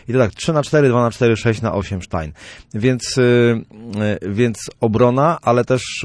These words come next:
obrona, która powodowała, że Czarni nie stawali zbyt często na, na linii rzutów wolnych. Szesnaście wolnych to jest nie najmniej, natomiast, y,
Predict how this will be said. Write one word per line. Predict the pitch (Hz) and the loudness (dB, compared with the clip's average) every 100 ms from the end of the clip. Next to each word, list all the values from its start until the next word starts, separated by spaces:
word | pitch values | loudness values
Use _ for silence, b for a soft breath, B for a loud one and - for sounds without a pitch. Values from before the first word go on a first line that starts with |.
| 110 - | -6 -4
obrona, | 107 123 131 | 0 0 0
która | 110 120 110 | -4 -4 -4
powodowała, | 107 104 110 113 117 | -4 -4 -2 0 0
że | 104 | 0
Czarni | 117 110 110 | -4 -4 -4
nie | 104 | -4
stawali | - 104 107 | -4 -2 -2
zbyt | 98 90 - | -2 -8 -6
często | 110 104 101 | -6 -4 -6
na, | 95 92 95 B B B | -6 -6 -8 B B B
na | 95 | -6
linii | 98 98 | -4 -4
rzutów | 95 107 | -4 -4
wolnych. | 101 87 | -4 -4
Szesnaście | - 131 165 147 139 | -6 -4 -2 0 2
wolnych | 160 131 123 131 B B - | 2 4 2 0 B B -4
to | 147 | 0
jest | 147 - 127 | 0 -2 -4
nie | 143 | 0
najmniej, | 147 139 180 147 110 | 2 2 2 2 2
natomiast, | 110 113 131 131 123 - | 0 -2 0 0 -2 0
y, | 131 123 120 | 2 4 2